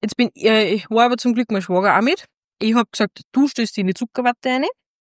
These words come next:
Der war noch völlig überfordert mit der Welt, der hat noch nie eine Zuckerwatte gemacht.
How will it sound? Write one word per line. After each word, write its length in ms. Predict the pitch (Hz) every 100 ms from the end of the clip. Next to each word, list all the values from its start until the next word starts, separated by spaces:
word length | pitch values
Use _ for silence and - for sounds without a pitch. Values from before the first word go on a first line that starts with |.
| _ -
Der 140 | 202
war 80 | 196
noch 120 | 190
völlig 360 | - - 208 208
überfordert 440 | 202 202 208 220 240
mit 140 | 233
der 80 | 254
Welt, 180 | 262 208
der 80 | 196
hat 60 |
noch 80 | 202
nie 80 | 202
eine 80 | 190
Zuckerwatte 480 | 202 - 190 - -
gemacht. 340 | 277 -